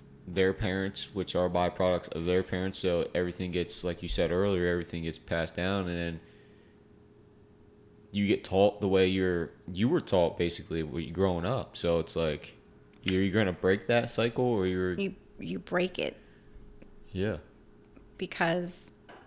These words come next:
Speaker 2: when Todd and I were dating, the first time he said, "I love you," I had a hard time telling him.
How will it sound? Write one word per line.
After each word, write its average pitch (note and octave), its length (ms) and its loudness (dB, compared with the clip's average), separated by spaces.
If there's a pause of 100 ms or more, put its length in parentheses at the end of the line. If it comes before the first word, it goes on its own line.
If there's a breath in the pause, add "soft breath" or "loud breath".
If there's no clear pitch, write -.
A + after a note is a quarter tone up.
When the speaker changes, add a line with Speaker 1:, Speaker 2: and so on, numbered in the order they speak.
(600)
Speaker 2:
when F#3 180 -4
Todd F3 260 -2
and F3+ 100 -6
I F3 100 -2
were E3+ 120 -4
dating, F3+ 460 -4 (1160)
the - 120 -10
first F#3+ 220 -4
time F#3 160 -2
he F3+ 40 -2
said, F3+ 200 -4
"I F3+ 80 0
love F#3 200 0
you," E3+ 120 -4
I E3+ 80 0
had B3+ 160 -4
a - 20 -6
hard A3 160 -4
time G3 160 -6
telling F#3+ 300 -4
him. E3 240 -8